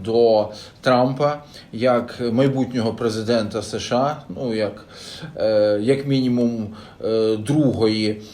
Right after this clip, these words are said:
е, людини за впливовістю у Сполучених Штатах Америки зараз, і як майбутнього президента, як вважають у Москві, е, ну, і як Трамп сам вважає.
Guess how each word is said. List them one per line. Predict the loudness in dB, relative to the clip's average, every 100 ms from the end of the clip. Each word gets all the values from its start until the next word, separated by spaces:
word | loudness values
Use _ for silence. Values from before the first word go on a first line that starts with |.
| -20 -18 -10 -6
е, | -2 0 0
людини | 2 4 4 2 -2 -6 -14 -16
за | 0 2
впливовістю | 2 2 2 2 2 -2 -6 -6 -2
у | 0 2 2 0 -2 -4
Сполучених | -6 -4 -4 -4
Штатах | -2 -2 -2 -2
Америки | -2 -2 -2 -4 -2
зараз, | 4 6 6 2 -2 -8
і | -6 -2 -2 -4 -8 -16 -16 -10
як | -2 0 0 0
майбутнього | 0 2 2 0 0 0 2
президента, | 2 0 2 2 4
як | 2 2 0
вважають | 2 4 4 2 -2
у |
Москві, | -2 -4 -4 -6 -4 -4 -8 -16 -20 -18 -18 -12 -2
е, | 2 4 6 6 4 0 -6 -18 -20 -20 -10
ну, | -6 -4
і | -4
як | -6 -6
Трамп | -6 -6 -6
сам | -8 -8 -6
вважає. | -6 -4 -4 -4